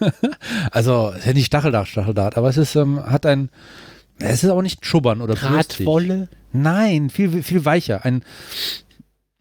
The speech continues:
Speaker 2: Ein Geflecht, ein
Speaker 1: Stell dir
Speaker 2: weiches
Speaker 1: vor, du hast ein
Speaker 2: Baumwollgeflecht.
Speaker 1: weiches,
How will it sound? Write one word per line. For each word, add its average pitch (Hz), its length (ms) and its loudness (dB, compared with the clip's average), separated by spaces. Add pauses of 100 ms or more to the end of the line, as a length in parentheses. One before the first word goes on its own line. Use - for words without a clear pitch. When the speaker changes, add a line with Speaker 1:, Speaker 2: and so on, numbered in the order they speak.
(260)
Speaker 2:
Ein 147 180 -6
Geflecht, - 760 -4
ein 131 160 2
Speaker 1:
Stell 147 160 0
dir 180 100 2
Speaker 2:
weiches 170 200 0
Speaker 1:
vor, 185 120 2
du 180 80 0
hast 165 80 2
ein 156 60 2
Speaker 2:
Baumwollgeflecht. 139 360 0
Speaker 1:
weiches, 180 520 -2